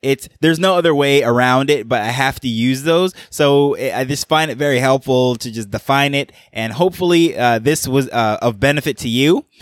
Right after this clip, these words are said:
And if you do have any questions as far as what words you'd like to see defined or to really a specific topic that needs to be explained or elaborated more upon, please feel free to reach out to me on Twitter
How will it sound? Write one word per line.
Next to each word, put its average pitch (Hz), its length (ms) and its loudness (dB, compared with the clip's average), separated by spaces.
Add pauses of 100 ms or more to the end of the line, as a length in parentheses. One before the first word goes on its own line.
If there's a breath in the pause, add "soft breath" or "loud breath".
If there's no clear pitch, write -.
(160 loud breath)
And 143 160 -4
if 127 80 -8
you 127 120 -8
do 156 240 0
have 208 240 0
any 147 240 -2
questions 131 480 -2
as 107 80 -6
far 127 240 2
as 104 320 -2 (180 loud breath)
what 143 180 2
words 135 420 2
you'd 131 120 2
like 127 160 2
to 127 80 -10
see 135 160 -2
defined 135 600 0
or 104 260 -2 (240 loud breath)
to 123 400 -2
really 139 560 2
a 143 60 -4
specific 151 420 -2
topic 151 420 -2
that 123 180 0
needs 131 200 -6
to 131 80 -6
be 113 320 -4 (440 soft breath)
explained 151 920 0
or 107 460 0
elaborated 139 680 -2
more 135 220 2
upon, 147 400 -2 (220 soft breath)
please 202 320 -2
feel 185 200 0
free 185 200 -4
to 156 80 0
reach 143 240 -2
out 139 200 2
to - 80 -12
me 143 180 -4
on 104 260 -4
Twitter 160 400 2